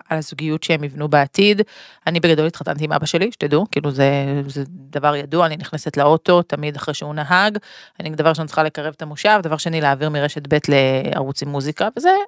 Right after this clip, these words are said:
אבא שלי בגדול, זה מאוד, אה, אני, אני כבר יודעת איזה סוג בן אדם, אה, הבנות שלי יחפשו. אמ, אבל, אה,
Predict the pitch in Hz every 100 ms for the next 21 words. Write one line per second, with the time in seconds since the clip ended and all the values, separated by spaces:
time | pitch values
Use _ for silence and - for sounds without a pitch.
0 | 466 302 285 294 240 208 240 330 - 170
1 | 165 165 160 156 151 151 151 156 170 165
2 | 170 156 147 175 - - - - - -
3 | _ 185 208 233 208 240 240 226 220 202
4 | - 196 202 - 226 214 208 370 302 262
5 | 247 226 - - 202 190 185 - 170 170
6 | 160 156 165 170 180 190 180 175 160 170
7 | - - 196 - _ _ _ _ _ _
8 | _ _ 170 165 160 160 160 160 143 160
9 | 151 151 147 147